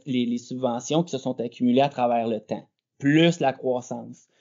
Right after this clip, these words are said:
Mais au lieu de dire aux enfants, « On va payer vos études en décaissant le R E E,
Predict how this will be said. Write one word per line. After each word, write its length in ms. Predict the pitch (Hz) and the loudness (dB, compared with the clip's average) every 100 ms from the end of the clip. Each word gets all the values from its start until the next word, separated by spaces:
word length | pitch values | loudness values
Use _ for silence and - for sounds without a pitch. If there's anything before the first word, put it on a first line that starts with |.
| _ _ - | _ _ -4
Mais 180 | 120 - | -4 -2
au 200 | 147 151 | -2 0
lieu 260 | 160 233 | 2 2
de 60 | 240 | 2
dire 300 | 135 175 202 | 4 6 6
aux 180 | 165 143 | 6 2
enfants, « 380 | 127 147 185 143 | -2 -2 0 0
On 60 | |
va 140 | 120 170 | 0 -2
payer 380 | 156 139 175 | -2 0 0
vos 160 | 202 143 | 0 0
études 600 | 117 113 - 160 180 - 123 | -2 -8 -6 -2 -2 -4 -4
en 160 | 127 | -4
décaissant 920 | 117 120 165 170 151 123 - - 170 175 - | -2 0 0 0 -2 -2 -4 0 0 0 -6
le 140 | 113 | -4
R 320 | 110 117 113 | -2 -2 -2
E 240 | 117 113 107 | -2 -4 -2
E, 200 | 123 180 | 0 0